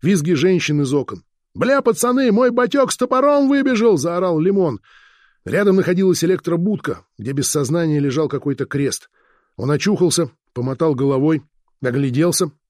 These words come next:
подобрал монтажку, валяющуюся рядом, и встал, намереваясь кому-нибудь приложиться арматурой. Мы перелетели через забор, мужик опешил и оказался повален на землю.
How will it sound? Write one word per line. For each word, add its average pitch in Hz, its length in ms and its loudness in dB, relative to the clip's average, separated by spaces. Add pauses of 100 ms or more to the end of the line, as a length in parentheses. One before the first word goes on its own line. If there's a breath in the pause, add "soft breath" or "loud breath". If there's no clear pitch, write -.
подобрал 139 420 -4
монтажку, 147 520 -2
валяющуюся 147 800 -2
рядом, 139 360 -2 (420 soft breath)
и 139 140 0
встал, 185 360 0
намереваясь 165 560 2
кому-нибудь 151 540 -2
приложиться 143 680 -2
арматурой. 127 680 -6 (600)
Мы 151 160 -2
перелетели 165 500 0
через 147 300 -2
забор, 143 420 0 (400 soft breath)
мужик 143 300 2
опешил 165 480 0
и 131 40 -2
оказался 131 480 -4
повален 143 480 -2
на 139 140 -2
землю. 117 320 -4